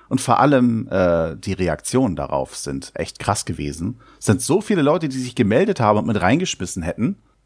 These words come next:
Echt der Hammer. Aber so schlimm sieht's ja nun mal bei mir gar nicht aus. <laughs> Das war mir so irre unangenehm. Auch.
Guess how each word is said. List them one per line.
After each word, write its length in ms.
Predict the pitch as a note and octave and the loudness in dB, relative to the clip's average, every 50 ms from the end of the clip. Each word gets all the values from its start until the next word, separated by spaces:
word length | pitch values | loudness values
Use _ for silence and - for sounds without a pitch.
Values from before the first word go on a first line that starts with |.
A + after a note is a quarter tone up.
| _ _ - | _ _ -2
Echt 280 | D3 F3 - - - | -2 -2 -2 0 0
der 160 | E3+ C#3 A#2+ C3+ | 0 0 2 0
Hammer. 360 | D3+ D3 F#2 D2+ C2+ C#2+ - _ _ _ _ _ - | 0 0 0 0 -2 -6 -10 _ _ _ _ _ -4
Aber 200 | - C#3 E3 D#3 | 0 0 2 2
so 140 | D#3+ F3 E3+ | 2 2 2
schlimm 240 | - E3 F3+ G3 | 2 2 2 2
sieht's 220 | D3 D3+ F3 - - | 2 0 0 0 0
ja 80 | E3+ | 0
nun 100 | E3 D#3+ | 0 2
mal 80 | E3 D#3+ | 0 2
bei 140 | D3 E3 D#3+ | 2 2 2
mir 180 | D#3 D#3+ F3 | 2 2 2
gar 160 | D#3 D3+ D3+ D#3+ | 2 2 2 2
nicht 220 | D#3+ D3 - - | 2 2 2 0
aus. 500 | D3 F3+ E3 G#2+ F2+ - - - - - - | 0 2 2 2 2 2 0 0 -2 -4 -12
<laughs> 40 | - - - - - - - _ _ _ _ _ _ _ _ _ _ _ _ _ _ _ _ _ - | -18 -18 -20 -20 -20 -20 -20 _ _ _ _ _ _ _ _ _ _ _ _ _ _ _ _ _ -8
Das 180 | - D#3 - | -6 -4 0
war 120 | C3 D3+ E3 | 2 2 4
mir 120 | E3+ D#3+ | 4 4
so 180 | C#3 D#3 E3 - | 4 2 4 4
irre 240 | F3+ F3+ D#3 F3 - | 2 2 4 4 4
unangenehm. 760 | G3+ A3 A3+ F#3+ D3 A#2+ A#2 G#2 F#2+ F2 E2 D2+ D2 - - _ _ _ _ _ _ _ _ _ _ | 4 4 4 4 4 4 2 2 0 0 -2 -4 -8 -10 -14 _ _ _ _ _ _ _ _ _ _
Auch. 460 | - G#2 G2+ G#2 G2+ G2 - - - | -2 2 2 2 2 0 -2 -8 -16